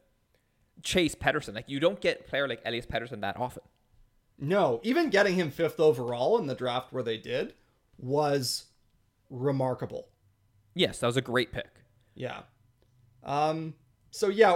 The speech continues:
Speaker 2: I, I mean, we're going to see about that. Uh, Sabres Kevin, friend of the podcast, has mentioned to me that he thinks that Vancouver is approaching its Eichel situation, where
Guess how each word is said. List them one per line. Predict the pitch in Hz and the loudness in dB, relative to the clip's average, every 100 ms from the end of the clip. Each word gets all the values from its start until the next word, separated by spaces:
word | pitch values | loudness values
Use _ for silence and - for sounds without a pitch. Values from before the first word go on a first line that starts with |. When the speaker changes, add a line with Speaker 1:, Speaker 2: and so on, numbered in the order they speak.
| 170 180 | 2 -4
Speaker 2:
I, | 180 | -2
I | 185 175 | 0 2
mean, | 185 | 2
we're | 170 175 | 2 0
going | 185 | 2
to | 160 | 0
see | - 170 | 0 0
about | 175 175 170 | 2 0 2
that. | 185 208 - | 2 2 0
Uh, | 139 139 139 135 | 0 2 2 2
Sabres | 202 190 170 - | 0 2 0 0
Kevin, | 147 175 208 | 0 -2 -4
friend | - 120 | -6 -4
of | 110 | -6
the | - | -4
podcast, | 117 117 139 123 - | -2 -2 -2 -2 -2
has | 120 | -4
mentioned | 117 123 147 143 | -4 -6 -6 -6
to | |
me | 147 156 | -4 0
that | 147 | 0
he | 123 | -2
thinks | 117 135 120 | -6 -8 -6
that | - 117 - _ _ _ _ _ - | -4 -4 -4 _ _ _ _ _ -2
Vancouver | 156 151 175 165 160 156 | -2 0 -2 0 0 -2
is | 135 | -2
approaching | 143 - 143 139 156 143 - | -2 0 -2 0 -4 -4 -6
its | 131 - | -8 -6
Eichel | 127 127 170 | -6 -2 -4
situation, | 170 180 185 185 180 214 269 _ _ _ _ _ _ - | -2 -4 -2 -2 -2 -4 -8 _ _ _ _ _ _ -2
where | 139 147 143 143 143 | 4 6 6 4 0